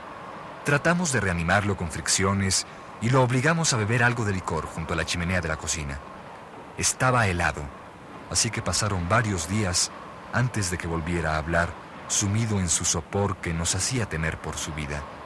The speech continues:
Lo alojé en mi propio camarote y cuidé su sueño afiebrado, poblado de continuas pesadillas. Sus ojos expresaban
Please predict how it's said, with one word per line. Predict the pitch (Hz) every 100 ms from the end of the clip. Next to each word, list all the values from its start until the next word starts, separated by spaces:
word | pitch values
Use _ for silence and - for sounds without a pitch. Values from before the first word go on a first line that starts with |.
| - - - - - - -
Lo | 113 120
alojé | 123 - 131
en | 131 113
mi | 95
propio | 117 107 104 92
camarote | 87 82 98 - 90 - - - - - -
y |
cuidé | - 127 123
su | 147 135
sueño | - 120 110
afiebrado, | 87 101 90 85 78 76 - - - - -
poblado | - 98 101 117 110
de | 95
continuas | 92 85 - 120 104 87 -
pesadillas. | 80 - 80 71 73 - - - - - - - - - -
Sus | 104 - 117
ojos | 113 135 101
expresaban | - - 92 - 104 104